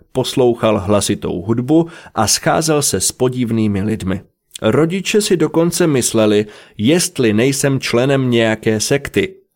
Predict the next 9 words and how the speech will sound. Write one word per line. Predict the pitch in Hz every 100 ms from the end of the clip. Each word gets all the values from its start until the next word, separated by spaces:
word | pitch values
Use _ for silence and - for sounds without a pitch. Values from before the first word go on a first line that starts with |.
| _
A | 208
přitom | - - 156 160 185 185 180 -
to | 107
pro | 107 135
mě | 147 143
bylo | 147 123
hnutí | 104 135 139 143 139
rychlých | 135 - 104 104
šípů, | - 135 - 143 143